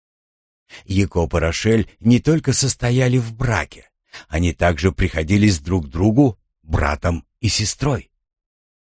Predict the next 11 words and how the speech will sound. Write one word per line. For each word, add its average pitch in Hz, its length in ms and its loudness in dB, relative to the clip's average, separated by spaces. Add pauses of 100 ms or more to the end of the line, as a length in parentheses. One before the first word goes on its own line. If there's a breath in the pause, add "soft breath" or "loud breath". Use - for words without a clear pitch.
(580)
«Что - 300 -6
ты 98 120 -8
болтаешь?» 87 800 -6 (1000 soft breath)
«У 120 100 2
них 131 400 4
одинаковое 117 840 2
родимое 120 480 4
пятно 127 460 0
на 87 160 2
левом 95 360 2
локте». - 480 -2